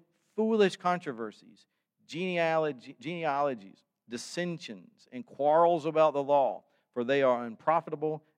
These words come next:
and worthless. As for a person who stirs up division, now this is different. Remember, we just got through saying, "Oh, welcome." But what if the person's stirring up division? So as for the person who stirs up division, warn him once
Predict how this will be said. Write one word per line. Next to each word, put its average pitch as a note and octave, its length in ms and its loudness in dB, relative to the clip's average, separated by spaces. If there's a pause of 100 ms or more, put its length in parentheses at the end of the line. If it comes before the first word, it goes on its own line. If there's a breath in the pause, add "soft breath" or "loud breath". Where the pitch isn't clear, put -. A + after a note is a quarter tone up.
and B2+ 220 -6
worthless. - 560 -2 (340)
As F#3 260 2
for G3 220 2
a E3+ 140 2
person F3 400 -4
who D#3+ 140 -2
stirs E3 380 -2
up D#3 220 -4
division, C3 540 -4 (160)
now A#2+ 100 -16
this C#3 160 -18
is D#3 140 -20 (200)
different. B3+ 300 -2
Remember, D#3+ 220 -6
we F3 100 -2
just D#3 160 -12
got E3+ 160 -6 (180)
through F#3 120 -10
saying, G3+ 220 -10
"Oh, D3 100 -8
welcome." D#3 380 2 (280 soft breath)
But D#3 120 2
what F#3 260 4
if F3+ 120 -4
the D#3 80 -4
person's D3+ 380 -2
stirring D3 300 -2
up A2+ 160 -8
division? G#2+ 540 -8 (1000)
So D3 140 0
as E3 360 0
for F3 180 0
the C#3+ 120 -2
person D3+ 360 0
who C3+ 160 -4
stirs E3+ 540 0
up D#3 300 0
division, C#3 600 -4 (420)
warn C#3+ 220 -2
him B2 220 -2
once A3 560 -2